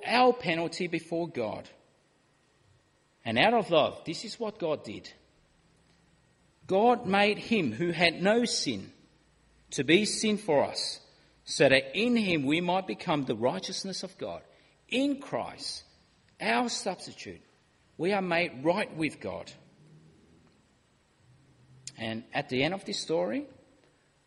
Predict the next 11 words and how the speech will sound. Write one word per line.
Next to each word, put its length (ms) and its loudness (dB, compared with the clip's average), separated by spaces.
well, 160 6
we're 100 4
told 480 0
Abraham 580 2
figuratively 1000 0
received 600 0
Isaac 580 -2
back 260 -4
from 200 -6
the 80 -4
dead. 380 -6